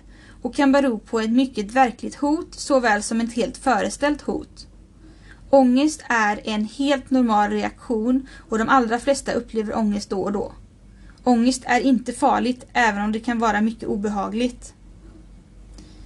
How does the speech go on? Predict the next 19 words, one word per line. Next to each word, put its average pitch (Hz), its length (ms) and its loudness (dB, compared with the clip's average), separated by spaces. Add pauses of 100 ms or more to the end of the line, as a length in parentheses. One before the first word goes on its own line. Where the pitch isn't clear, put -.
(720)
Inom 294 260 8
psykiatrin 302 600 -2
kategoriseras 233 1000 -2
olika 220 380 0
sorters 247 380 -4
ångest 208 440 -2
och 214 180 0
ångeststörningar. 208 880 0 (580)
En 269 240 4
ångeststörning 247 920 2
blir 240 220 0
det 214 260 -2
när 220 260 -2
ångesten 214 460 0
tar 233 140 -4
över 202 320 2
och 226 60 -4
stör 202 320 -2
vardagen. 214 760 0